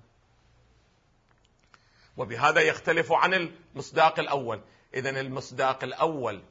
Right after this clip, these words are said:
مركز الاستقذار هو نفس الموصوف، وثانيا قابل لماذا؟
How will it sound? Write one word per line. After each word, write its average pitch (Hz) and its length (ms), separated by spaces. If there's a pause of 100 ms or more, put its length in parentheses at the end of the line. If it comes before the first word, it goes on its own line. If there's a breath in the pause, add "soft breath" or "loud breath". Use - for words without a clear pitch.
(100)
مركز 143 760
الاستقذار 156 1080
هو 131 260
نفس 151 300
الموصوف، 139 760 (600 soft breath)
وثانيا 165 840
قابل 175 500
لماذا؟ 170 460